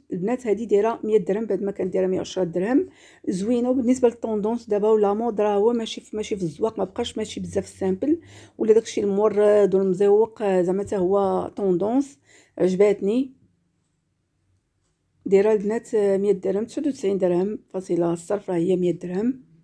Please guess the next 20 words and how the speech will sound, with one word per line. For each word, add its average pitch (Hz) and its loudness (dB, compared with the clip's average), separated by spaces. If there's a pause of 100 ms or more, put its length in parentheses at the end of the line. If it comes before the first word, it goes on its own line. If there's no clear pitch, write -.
(160)
ألفين 175 2
ريال. 208 2 (1080)
وأيضا 214 2
كنلقاو 208 -2
هادي 190 2
تا 190 -6
هي 180 0
دايرة 185 4
مية 185 2
درهم، 190 -4
تسعود 175 -8
وتسعين 175 -4
فاصلة 180 -10
خمسة 185 -10
وتسعين، 190 -2
يعني 185 2
مية 180 2
درهم، 180 -2
ألفين 170 0
ريال. 240 2